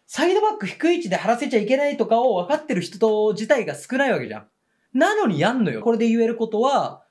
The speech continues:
みんな、ロマン派なんす。「え、そんなんより俺ら攻撃しようぜ」ってなるから。だって昔モーリーニョのユナイテッドもさ、ポグバが「アタック、アタック、アタック」って言ったじゃん。ポグバがしっかり守備しなくて、それでズレが生まれてたりとかすんだけど、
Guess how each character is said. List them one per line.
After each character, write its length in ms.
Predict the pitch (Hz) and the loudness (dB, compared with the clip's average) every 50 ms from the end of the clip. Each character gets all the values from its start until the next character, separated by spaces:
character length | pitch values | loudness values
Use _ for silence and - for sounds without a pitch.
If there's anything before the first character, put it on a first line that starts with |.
| _ | _
み 140 | - 151 175 | -4 -2 0
ん 160 | 196 220 240 | 2 2 2
な、 340 | 262 302 294 185 135 - - _ _ _ _ _ _ _ _ - | 2 0 0 0 -4 -6 -14 _ _ _ _ _ _ _ _ -10
ロ 180 | 208 156 151 160 | -2 0 2 2
マ 160 | 170 180 175 | 4 2 2
ン 20 | 160 | 0
派 120 | 143 160 139 | -2 -4 -4
な 80 | 135 | -4
ん 40 | 131 | -6
す。 240 | - - - _ _ _ _ _ _ _ _ _ | -8 -12 -20 _ _ _ _ _ _ _ _ _
「え、 120 | - 151 147 | -4 -2 -2
そ 160 | 143 - 214 | 0 0 2
ん 80 | 240 | 2
な 80 | 269 294 | 2 2
ん 20 | |
よ 100 | 294 269 | 2 2
り 60 | 202 160 | 2 2
俺 180 | 143 160 165 | 0 0 2
ら 120 | - - - | 0 0 0
攻 160 | 151 160 156 | 0 -2 -4
撃 160 | 151 147 - | -4 -6 -4
し 100 | - 185 | -2 -2
よ 60 | 170 | 0
う 40 | 151 | 0
ぜ」 100 | 120 117 | -2 -4
っ 20 | |
て 120 | - - - | -6 -6 -2
な 140 | 120 151 170 | 0 0 0
る 80 | 151 | 0
か 100 | - 98 | -2 -4
ら。 260 | 95 95 95 - - _ _ _ _ _ _ _ | -8 -8 -12 -14 -18 _ _ _ _ _ _ _
だ 100 | - 185 | -6 -4
っ 20 | 143 | 0
て 60 | 170 | 0
昔 240 | 180 190 220 220 226 | 2 2 2 2 2
モ 160 | 202 208 214 | 2 2 2
ー 20 | |
リ 200 | 214 220 220 214 | 2 2 2 2
ー 20 | 190 165 151 | 0 -2 -2
ニ 40 | 143 | -2
ョ 140 | 139 135 127 | -4 -4 -2
の 80 | 127 | -2
ユ 80 | 127 127 | -2 -2
ナ 100 | 131 127 | -2 -2
イ 80 | 123 | -2
テ 80 | - 110 | -4 -6
ッ 60 | 110 | -6
ド 80 | - 101 | -6 -10
も 60 | 98 | -6
さ、 300 | - 147 127 110 101 101 - | 0 0 0 0 0 -2 -2
ポ 80 | 151 | 0
グ 80 | 135 139 | 0 2
バ 120 | 117 110 | 0 0
が 200 | 95 - - - | -2 -4 -6 -8
「ア 60 | - - | -8 -6
タ 160 | - - 269 | -4 -4 -4
ッ 40 | 262 | -2
ク、 120 | - 190 | 0 -2
ア 60 | 185 | -2
タ 120 | - 240 233 | 0 0 -2
ッ 60 | 226 | 0
ク、 100 | - 180 | 0 -2
ア 60 | 175 | -2
タ 100 | 180 220 | 0 0
ッ 80 | 233 208 | -2 -2
ク」 80 | 220 - | -4 -8
っ 20 | |
て 100 | - 113 | -14 -14
言 20 | - | -12
っ 20 | |
た 120 | - 101 92 | -12 -12 -12
じ 80 | - | -14
ゃ 20 | - | -18
ん。 40 | - _ _ _ _ _ _ _ _ _ | -20 _ _ _ _ _ _ _ _ _
ポ 100 | - 240 | 0 0
グ 100 | 233 254 | 2 2
バ 100 | 208 190 | 2 2
が 60 | 160 | 0
し 140 | 151 - - | -2 -6 -2
っ 20 | |
か 80 | - 226 | -2 -2
り 60 | 214 | 0
守 80 | 185 - | 0 -2
備 160 | 220 196 202 | -2 -4 -2
し 100 | - 190 | -2 0
な 80 | 180 151 | -2 -2
く 60 | - | -2
て、 100 | - 143 | -4 -4
そ 100 | - 170 | -2 -2
れ 80 | 170 | -2
で 120 | 156 175 156 | -2 -2 -2
ズ 100 | 135 160 | -2 0
レ 120 | 175 175 | 0 2
が 100 | 160 147 | 2 0
生 60 | 127 | 0
ま 100 | 123 127 | 0 -2
れ 80 | 123 127 | -4 -4
て 80 | - 113 | -6 -6
た 100 | 120 104 | -8 -8
り 60 | 95 | -6
と 60 | 101 | -8
か 60 | 104 | -10
す 120 | - - 120 | -10 -8 -8
ん 40 | |
だ 80 | 101 95 | -8 -8
け 100 | 92 92 | -10 -10
ど、 240 | 92 95 92 - | -10 -10 -12 -12